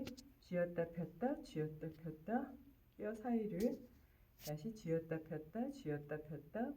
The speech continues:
꾹꾹. 자, 새끼손가락 있는데 쥐었다 폈다, 쥐었다 폈다, 꾹꾹. 손목 있는데 중심을 잡고 돌리세요. 천천히, 천천히. 숨을 마-,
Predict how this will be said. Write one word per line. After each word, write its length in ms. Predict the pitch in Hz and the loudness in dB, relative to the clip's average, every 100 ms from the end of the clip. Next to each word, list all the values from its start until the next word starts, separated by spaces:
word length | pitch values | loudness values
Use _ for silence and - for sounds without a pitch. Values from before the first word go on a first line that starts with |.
| - | 2
꾹꾹. 640 | 233 233 - 156 190 - - - - - - - - - | 2 2 0 0 2 0 -4 -16 -20 -20 -20 -20 -20 -6
자, 100 | 151 143 - - | -6 -6 -8 -4
새끼손가락 640 | 247 269 254 208 190 175 | -2 0 2 2 4 2
있는데 520 | 151 147 143 214 285 - | 2 2 4 4 4 0
쥐었다 400 | - 156 156 156 | 0 0 0 -4
폈다, 420 | - 156 - - 247 285 | -4 -6 -4 -2 0 -2
쥐었다 440 | - 151 147 151 151 | -4 -2 -2 -2 -4
폈다, 420 | - 143 - 233 - | -4 -6 -2 -4 -4
꾹꾹. 540 | 254 247 - 165 247 - - - - | -6 -6 -4 0 0 -2 -12 -18 -20
손목 500 | - 330 311 196 180 | -6 2 6 8 8
있는데 340 | 214 196 196 185 | 8 8 6 4
중심을 520 | 185 170 - 190 180 | 6 6 6 6 6
잡고 600 | 170 123 - - 311 311 - | 4 0 -2 -2 0 0 -2
돌리세요. 520 | 175 170 180 170 131 - - - - - - - | 2 4 2 2 -2 -4 -8 -18 -20 -20 -20 -20
천천히, 560 | - 339 349 311 165 135 | 6 8 8 6 4 4
천천히. 880 | - 302 294 294 294 277 220 143 127 - - - - - - - - - | 4 8 10 8 6 4 4 4 2 -4 -12 -20 -20 -20 -20 -20 -16 2
숨을 240 | 254 240 | 8 8
마-, 160 | - | 8